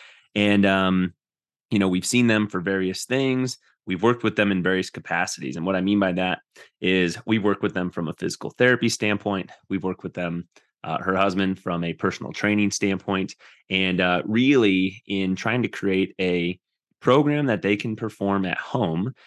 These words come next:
that doesn't require them to come into the office too consistently when they're not dealing with things that are bothering them that we can help them out with,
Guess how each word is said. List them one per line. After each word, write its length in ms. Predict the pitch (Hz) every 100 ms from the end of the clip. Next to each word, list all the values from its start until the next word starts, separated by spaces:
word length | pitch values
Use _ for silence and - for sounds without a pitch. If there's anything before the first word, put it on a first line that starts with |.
| _ -
that 100 | 82
doesn't 280 | 107 107 117
require 420 | 123 104 98 98
them 260 | 90 95 110
to 120 | 92
come 240 | - 101
into 220 | 98 104 113
the 160 | 110
office 580 | - 87 - 101 - - _ _ _
too 180 | - 110
consistently 840 | 123 110 92 - - 90 104 156 -
when 140 | 90
they're 80 | 87
not 220 | 90 87
dealing 260 | 98 98 95
with 160 | 98
things 180 | 98 101
that 140 | 95
are 40 | 101
bothering 440 | 85 85 87 90
them 240 | 90 101 120
that 100 | 90
we 100 | 92
can 120 | 92
help 180 | 90 -
them 100 | 92
out 160 | 101
with, 220 | 85 87